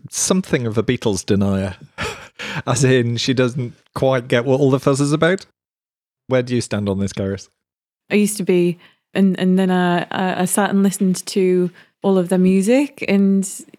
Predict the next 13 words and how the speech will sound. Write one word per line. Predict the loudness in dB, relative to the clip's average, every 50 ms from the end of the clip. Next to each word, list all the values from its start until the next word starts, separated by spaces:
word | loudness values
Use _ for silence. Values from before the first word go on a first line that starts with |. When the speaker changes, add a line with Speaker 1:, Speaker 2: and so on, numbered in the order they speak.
| _ _ _ _ -4
Speaker 2:
yeah, | -2 0 2 2 0 0 0 0 0 0 -2 -4 -4
I, | -4 -2
I | -2
absolutely | -2 -4 -6 -8 -6 -4 -2 -2 -2
adore | -2 -2 -2 -2 -2 -2
it. | -2 -2 -4 -6 -8
Speaker 1:
I | -12 _ _ _ _ _ _ _ _ -2
think | -2 -2 -2
it's | -2 -2
hard | 0 0 2 2 2 0
to | -2
appreciate | -2 0 -2 -2 0 0 0 0 -2 -2 -4 -4
now | -2 0 0 0 0 0 0 0 0 -2